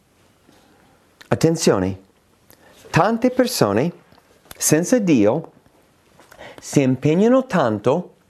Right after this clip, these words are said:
e hanno grandi risultati, hanno successo nel lavoro, hanno belle famiglie, riescono a raggiungere tanti traguardi che hanno nella vita con successo.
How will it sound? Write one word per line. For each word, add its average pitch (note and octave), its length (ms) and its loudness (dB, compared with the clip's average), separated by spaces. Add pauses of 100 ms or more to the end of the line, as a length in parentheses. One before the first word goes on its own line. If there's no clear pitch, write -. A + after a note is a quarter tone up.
(480)
e E3 220 2
hanno F3 480 0
grandi F3+ 600 0 (500)
risultati, D3 840 -2 (1200)
hanno F#3 280 2
successo G#3 840 -2 (420)
nel D#3+ 180 2
lavoro, F3+ 600 0 (280)
hanno E3 220 0
belle F3 300 2
famiglie, G3 800 0 (420)
riescono F#3 920 0
a D3+ 100 0
raggiungere D#3+ 1000 0
tanti B3 500 -2
traguardi F#3 680 -2
che D#3 120 -2
hanno E3+ 180 0
nella C#3 180 2
vita G3+ 360 -2
con G#3 280 0
successo. A3+ 800 -2